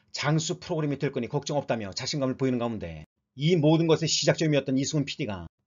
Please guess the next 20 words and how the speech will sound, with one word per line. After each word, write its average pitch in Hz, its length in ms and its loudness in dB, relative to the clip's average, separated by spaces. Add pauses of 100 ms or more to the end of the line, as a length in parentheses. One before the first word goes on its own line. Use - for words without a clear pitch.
(240)
이 143 140 -2
대 160 120 6
사랑꾼 151 460 0
박수홍의 156 400 -2
합류 156 300 -2
과정부터 151 380 -2
쉽지 160 300 -2
않은 135 240 0
출연자 147 360 -2
섭외 143 280 -4
비법까지 127 680 0 (280)
가감없이 131 600 -2
털어놓았습니다. 123 960 -10 (380)
다음은 139 440 2
조선의 151 340 0
사랑꾼 139 440 -4
이승훈 147 360 -2
피디 120 360 -8
일문일답입니다. 143 1160 -4 (500)
일. 135 360 0